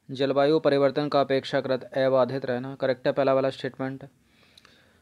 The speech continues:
उच्च मौसमी परिवर्तन नहीं बल्कि निम्न मौसमी परिवर्तन होता है,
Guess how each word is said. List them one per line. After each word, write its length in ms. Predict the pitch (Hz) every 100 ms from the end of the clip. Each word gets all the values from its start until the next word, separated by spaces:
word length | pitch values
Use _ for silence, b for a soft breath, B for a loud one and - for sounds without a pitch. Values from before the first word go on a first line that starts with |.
| b b
उच्च 260 | 175 180 196
मौसमी 400 | 180 175 196 190
परिवर्तन 500 | 175 170 170 175 165
नहीं 260 | 151 170
बल्कि 320 | 165 156 165
निम्न 300 | 160 160 170 165
मौसमी 520 | 156 151 - 160 156
परिवर्तन 560 | 151 143 147 135 151
होता 320 | 143 139 135 131
है, 380 | 131 117 110